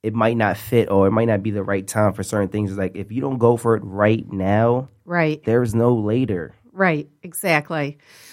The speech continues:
Speaker 2: Well, let me ask you this. Um, with as, as popular
Speaker 1: Mm-hmm.
Speaker 2: as, as you have gotten, you are getting, has your circle changed of people?
Speaker 1: Most definite.
Speaker 2: It has?
Speaker 1: It's definite. Um, like, the closest people to me probably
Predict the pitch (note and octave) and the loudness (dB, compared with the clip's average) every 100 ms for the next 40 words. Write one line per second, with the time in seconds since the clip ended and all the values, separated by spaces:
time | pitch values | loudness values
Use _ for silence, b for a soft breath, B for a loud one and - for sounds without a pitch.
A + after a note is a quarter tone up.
0 | B C4 C#4 B3+ D#4 F4+ G4 D4+ - A3 | B 2 2 4 2 2 0 -2 -6 -2
1 | F#3+ - - F#3 D#3+ - _ F#3 F#3 F#3 | -2 -4 0 0 0 -6 _ -2 0 0
2 | - _ _ _ - F3 D#3+ F3 D#3 D3 | -2 _ _ _ -2 -2 2 2 2 -2
3 | - _ - G3 F#3+ - D#3 C#3+ C3+ - | -16 _ 0 2 2 0 -2 -2 -6 -10
4 | _ G2 F#2+ D3 - E3+ D3 C#3 - _ | _ 0 4 2 2 0 0 -2 -12 _
5 | _ B2+ D#3+ D#3 D#3 D3 D3 D3 - - | _ -20 -14 -4 -2 0 -2 -4 -10 -6
6 | F3+ F3+ D#3+ D#3+ D#3+ D3 D#3 E3 D#3 D3 | -4 0 0 0 -2 2 2 2 -2 -4
7 | C#3+ D#3 b b b - G3+ - E3+ - | -6 -10 b b b 0 0 2 -2 -2
8 | A3+ A#3 B3 B3 - B3+ C#4 C#4+ - - | -4 -2 -4 -4 -6 -4 -4 -8 -14 -20
9 | _ - E3+ - G#3 - A#3+ - - A2+ | _ -14 -14 -12 -12 -2 -2 -2 0 0
10 | G#2 G2+ F#2+ E2 - _ E3 D#3+ E3 F#3+ | 2 0 -2 -8 -12 _ -6 0 0 0
11 | - G#2 G#2 F#2+ F2+ - _ _ G2 G2 | -6 -6 -4 -4 -6 -14 _ _ 2 4
12 | F2+ F2 - _ _ - F#2 F2+ - G2 | 2 -2 -8 _ _ -4 -4 -4 2 2
13 | F#2+ F#2+ - F#2 F#2 - F#2 F2+ E2+ - | 2 -4 -4 -4 -2 0 0 0 -4 -10
14 | _ G2 F2+ E2+ E2 | _ 4 4 2 -6